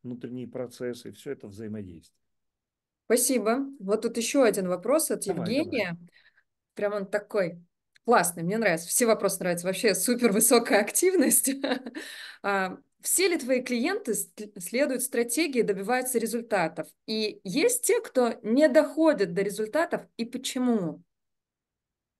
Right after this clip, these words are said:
Speaker 1: Не все. Да, и мы это понимаем. И иногда человеку важно платить деньги,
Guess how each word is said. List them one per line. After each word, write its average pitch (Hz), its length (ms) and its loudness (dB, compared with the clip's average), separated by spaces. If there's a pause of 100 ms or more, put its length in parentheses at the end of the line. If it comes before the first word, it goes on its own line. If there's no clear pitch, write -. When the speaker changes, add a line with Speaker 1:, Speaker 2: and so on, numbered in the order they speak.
(2250)
Speaker 1:
Не 156 100 0
все. - 300 -10 (1600)
Да, 131 340 -8 (360)
и 110 140 -10
мы 113 120 -8
это 104 140 -14
понимаем. 156 580 -10 (960)
И 123 300 -10
иногда 127 640 -8
человеку 123 480 -10
важно 101 480 -8
платить 101 560 -12
деньги, 123 480 -10